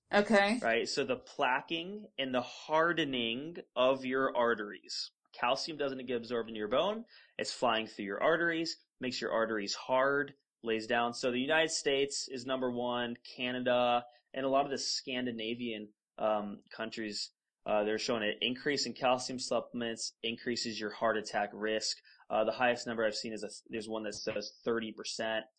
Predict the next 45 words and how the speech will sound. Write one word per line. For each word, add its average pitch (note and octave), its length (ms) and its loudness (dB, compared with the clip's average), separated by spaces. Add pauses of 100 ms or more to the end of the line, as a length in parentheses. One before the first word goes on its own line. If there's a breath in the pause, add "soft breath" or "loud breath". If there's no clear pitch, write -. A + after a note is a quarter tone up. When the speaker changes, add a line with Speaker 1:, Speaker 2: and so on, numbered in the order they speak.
(280 soft breath)
Speaker 2:
Uh, A2 160 4
there's A#2 160 2
another B2 360 2
study. A#2 360 2
This A2+ 180 -2
was C3+ 140 -2
all B2 220 2
done A2+ 440 -2
by A2+ 120 2
the A2+ 100 0
Journal A#2+ 360 0
of A#2 60 -2
American A2 460 -4
Medical A2+ 280 -2
Association, A2 640 -8
Internal A2 260 -10
Medicine. A2 400 -2 (420 soft breath)
Twelve C3+ 440 2
thousand C3 400 2
men. A#2 260 2
So A2+ 100 -6
remember, A#2+ 200 -4
just C#3 200 -6
not, - 160 -2
not D#3 160 0
just B3 180 -4
women C#3 220 2
are B2 120 2
taking A#2+ 260 -2
calcium, A2 420 -2
men A2+ 180 -2
are C#3+ 100 -4
doing A#2 200 -2
it G#2+ 160 -12
too. C3+ 360 0 (560 soft breath)
And B2 120 -2
they're B2+ 140 4
saying B2 340 -2
they're A#2 180 2
doing, A#2 500 -4
they're A#2+ 160 0
taking B2+ 220 -6
a G#2+ 40 -8
thousand B2+ 540 2
milligrams A2+ 840 -2